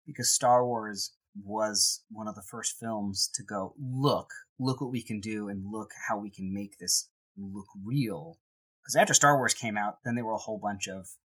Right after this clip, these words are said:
knockoff space movies that kind of didn't look that great, but, uh, but were trying to ride their coattails, but do something very similar with special effects, with miniatures, with, I don't wanna say trick photography, but very special photography.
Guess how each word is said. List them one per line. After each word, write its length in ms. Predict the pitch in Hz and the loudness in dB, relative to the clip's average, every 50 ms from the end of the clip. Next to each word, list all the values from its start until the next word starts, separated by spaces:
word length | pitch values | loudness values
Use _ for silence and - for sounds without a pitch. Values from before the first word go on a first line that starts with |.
| _ _ _ _ - | _ _ _ _ -6
knockoff 580 | 113 104 101 98 92 110 - - 104 87 82 - | -4 -2 -2 -2 -2 -2 -2 0 -2 -2 0 2
space 400 | - - - - 76 78 - - | 2 2 2 2 -4 -6 -6 -6
movies 500 | - 90 - 78 - - - 85 - - _ _ _ - | -6 -8 -12 -12 -16 -16 -12 -10 -10 -12 _ _ _ -6
that 240 | 107 104 101 - - | -4 -4 -4 -4 -10
kind 220 | - - 127 120 107 | -14 -10 -8 -8 -8
of 120 | 98 95 | -10 -12
didn't 260 | 101 92 107 107 98 | -12 -12 -12 -12 -12
look 140 | 110 127 - | -14 -16 -8
that 200 | - 156 151 151 | -6 -6 -6 -4
great, 260 | 156 175 175 180 190 _ _ _ _ _ _ _ - - _ - 131 - - | -4 -6 -6 -6 -10 _ _ _ _ _ _ _ -8 -8 _ -8 -20 -14 -4
but, 320 | - 123 113 - - - 131 | 0 0 0 0 -2 -2 2
uh, 340 | 117 110 101 95 87 78 - - _ _ _ _ | 4 4 4 4 2 -2 -4 -10 _ _ _ _
but 160 | - 127 - 101 | -10 -10 -8 -8
were 100 | 107 - | -10 -4
trying 520 | - - - 120 117 113 107 104 104 95 - - | -4 -2 2 2 2 2 2 -2 -4 -4 -4 -4
to 380 | - 101 101 95 95 92 92 87 87 - _ _ _ - | -4 -4 -6 -4 -6 -6 -8 -10 -14 -18 _ _ _ -4
ride 220 | 120 123 120 110 | 0 0 0 0
their 100 | 101 101 | -2 -6
coattails, 600 | - - - 139 135 - - 117 110 101 101 101 | -6 -6 -6 -6 -6 -4 -4 -2 -2 -2 -4 -6
but 180 | - - 101 92 | -8 -12 -10 -6
do 160 | - 123 120 | -4 -4 -2
something 420 | - - - 113 101 98 92 98 95 | -2 -2 0 0 -2 -2 -4 -6 -8
very 200 | 101 92 85 - | -10 -12 -8 -2
similar 540 | - - 151 143 123 101 90 87 85 87 _ _ _ - | -2 0 0 0 -2 -4 -6 -8 -10 -12 _ _ _ -2
with 200 | 135 143 135 - | 0 0 2 2
special 400 | - - 117 104 - - 208 202 | 2 2 2 0 0 0 -2 -4
effects, 580 | - - 208 185 156 - - - - - - 135 120 | -4 4 6 6 6 6 4 -2 -4 -4 -4 -8 -10
with 380 | 110 113 110 98 98 - - - | -6 -6 -6 -6 -6 -10 -8 -2
miniatures, 760 | 156 170 190 165 135 - - 127 117 110 98 95 92 95 - - 110 | 0 0 2 2 0 0 0 0 0 -2 -4 -6 -6 -8 -8 -8 -6
with, 460 | 113 107 101 92 90 92 - - - _ | -8 -6 -6 -6 -8 -10 -12 -16 -20 _
I 40 | - | -4
don't 80 | 143 139 | -2 0
wanna 80 | 131 | 2
say 120 | 123 131 110 | 2 0 2
trick 240 | - - 151 147 - | 0 0 -2 -2 -8
photography, 680 | - - - 123 120 120 113 117 104 - 120 113 110 | -10 -8 -4 -2 -2 -2 -4 -8 -12 -10 -10 -10 -10
but 260 | 101 110 107 101 - | -8 -8 -10 -10 -10
very 180 | - 110 110 110 | -10 -8 -6 -4
special 420 | - - - 110 95 - - 123 123 | -4 -4 -4 -4 -6 -6 -6 -8 -10
photography. 680 | - - 127 - 139 135 139 143 143 - 160 160 - | -12 -16 -10 -8 -8 -6 -6 -8 -8 -8 -10 -10 -10